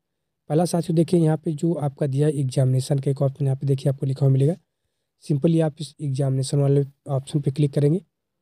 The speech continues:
और इस एग्जामिनेशन वाले ऑप्शन पे आप जैसे ही क्लिक करें साथियों, यहाँ पर देखिए पहला ही ऑप्शन आपको यहाँ पे लिखा हुआ मिलेगा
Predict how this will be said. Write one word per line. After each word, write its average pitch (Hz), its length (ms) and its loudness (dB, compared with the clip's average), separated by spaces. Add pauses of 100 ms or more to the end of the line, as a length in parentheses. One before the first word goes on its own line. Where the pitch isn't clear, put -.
(220)
और 143 140 0
इस 160 240 -6
एग्जामिनेशन 139 500 0
वाले 156 100 4
ऑप्शन 143 260 -4
पे 156 180 -6
आप 143 240 -6
जैसे 139 280 -2
ही 151 40 0
क्लिक 147 240 0
करें 147 180 0
साथियों, 143 340 -2 (560)
यहाँ 156 160 0
पर 165 160 -2
देखिए 156 240 0
पहला 147 400 -2
ही 170 100 2
ऑप्शन 147 320 -2
आपको 143 280 -4
यहाँ 143 220 -2
पे 151 120 -4 (380)
लिखा 143 220 0
हुआ 147 80 4
मिलेगा 139 260 2